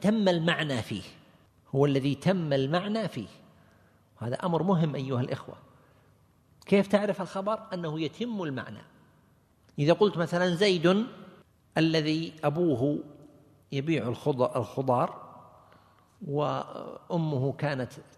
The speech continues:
تغزل للناس"، آه، جاء الخبر؟ لا، ما جاء الخبر، لكن الخبر هو الذي يتم معنى الجملة به. والخبر الجزء المتم الفائدة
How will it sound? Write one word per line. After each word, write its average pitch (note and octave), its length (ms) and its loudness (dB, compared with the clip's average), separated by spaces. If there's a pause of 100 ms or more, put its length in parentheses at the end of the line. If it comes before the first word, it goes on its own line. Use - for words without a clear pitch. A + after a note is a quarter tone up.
(100)
تغزل C3+ 380 -2
للناس"، B2+ 680 -4 (500)
آه، A#2+ 140 -6 (600)
جاء - 160 2
الخبر؟ D3+ 400 -2 (960)
لا، - 80 -14 (880)
ما E3+ 80 -8
جاء A2 200 -14
الخبر، - 280 -20 (840)
لكن F#3+ 460 -4 (340)
الخبر F#3 420 -4
هو D3 180 -4
الذي C#3+ 320 -4
يتم E3+ 580 -4
معنى C#3 300 -4
الجملة D#3+ 400 -4 (420)
به. - 180 -6 (1600)
والخبر F3+ 720 2
الجزء F#3+ 760 2
المتم F#3 840 2
الفائدة A2+ 640 0